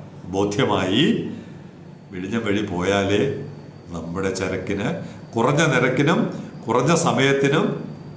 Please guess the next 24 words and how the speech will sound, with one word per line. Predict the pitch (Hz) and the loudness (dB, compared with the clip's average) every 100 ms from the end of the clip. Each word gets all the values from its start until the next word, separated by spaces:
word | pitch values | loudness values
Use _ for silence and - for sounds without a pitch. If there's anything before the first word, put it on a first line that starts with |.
| 98 | 0
ഡെസ്റ്റിനേഷൻ | 98 104 113 107 110 | 0 0 0 2 0
മാർക്കറ്റിൽ | 101 95 95 95 - 127 - - - - - | -2 -2 -2 -2 0 0 0 -4 -10 -14 -10
എത്താൻ | 90 110 107 101 | -6 -2 0 0
പറ്റുകയുള്ളൂ. | 92 110 95 90 78 - - - | -2 -2 0 -2 -2 -8 -12 -4
എന്തായാലും | 113 156 165 175 175 180 175 - - - - | 2 4 6 6 4 2 0 -6 -10 -16 -6
മനോരമയ്ക്കൊരു | 101 110 139 160 180 185 190 | 0 2 4 4 4 4 4
തിരിച്ചടി | 180 170 165 165 175 | 6 4 4 4 4
നൽകുവാൻ | 170 170 170 170 170 170 | 4 4 4 4 4 4
വേണ്ടിയല്ല | 170 160 151 139 160 | 2 4 4 4 4
Times | 160 143 143 156 | 4 2 2 2
of | 151 | 2
ഇന്ത്യ | 139 | 2
എഴുതിയതെങ്കിലും | 139 127 139 135 135 131 127 - - - - - | 4 4 4 4 4 2 2 0 -6 -12 -14 -10
അക്ഷരാർത്ഥത്തിൽ | 90 - 151 143 123 120 120 131 107 95 - - - - | -6 0 2 4 2 0 2 2 2 0 -4 -10 -10 -6
അത് | 107 123 | 0 2
തന്നെ | 120 117 120 127 127 127 - - - | 2 2 2 2 -2 -8 -12 -16 -10
സംഭവിച്ചിരിക്കുന്നു. | - - - 90 - - - - - - - - - | -8 -8 -6 -6 -6 -8 -12 -14 -16 -16 -12 -8 -2
ഇത്രയും | - 139 160 | 4 6 8
നമ്മൾ | 151 151 | 6 2
കേട്ടത് | 147 135 - 139 127 123 123 | 2 2 2 2 2 2 0
ട്രയൽ | 117 123 147 - | 2 4 4 2
പീരിയഡിലെ | 170 156 160 156 143 | 2 4 4 4 4
അവസ്ഥയാണെന്ന് | 131 - 156 135 131 120 | 2 2 2 2 0 0
ഓർക്കണം. | 110 113 82 - | 0 -2 -6 -8